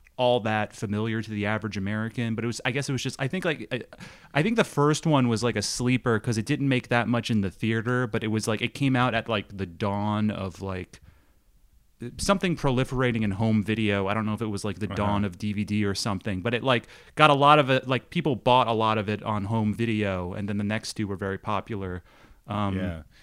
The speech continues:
Speaker 2: Nineteen ninety-seven was when the
Speaker 1: Yeah.
Speaker 2: first one came out.
Speaker 1: Which I
Speaker 2: That's,
Speaker 1: think is,
Speaker 2: like
Speaker 1: is pre-D V D, but I, I,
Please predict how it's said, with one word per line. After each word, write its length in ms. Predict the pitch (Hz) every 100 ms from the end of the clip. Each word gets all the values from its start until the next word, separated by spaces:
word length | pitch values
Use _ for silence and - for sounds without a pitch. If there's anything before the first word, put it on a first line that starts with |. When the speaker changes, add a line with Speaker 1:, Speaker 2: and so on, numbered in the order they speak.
| - - - -
Speaker 2:
Nineteen 440 | 107 165 190 196
ninety-seven 840 | 185 180 143 - 139 120 101 73 71
was 140 | 92
when 100 | 104
the 80 | 98
Speaker 1:
Yeah. 160 | 110 95
Speaker 2:
first 180 | 85 -
one 140 | 85
came 260 | - 90 76
out. 180 | 69
Speaker 1:
Which 160 | 143 190
I 60 | 202
Speaker 2:
That's, 100 | -
Speaker 1:
think 200 | 359 302
is, 180 | -
Speaker 2:
like 100 | - - - -
Speaker 1:
is 180 | 135 -
pre-D 960 | - - 139 151 151 123 - - 120
V 140 | 113 104
D, 160 | 113
but 140 | - 120
I, 160 | 139 131 143
I, 420 | 139 139 139 139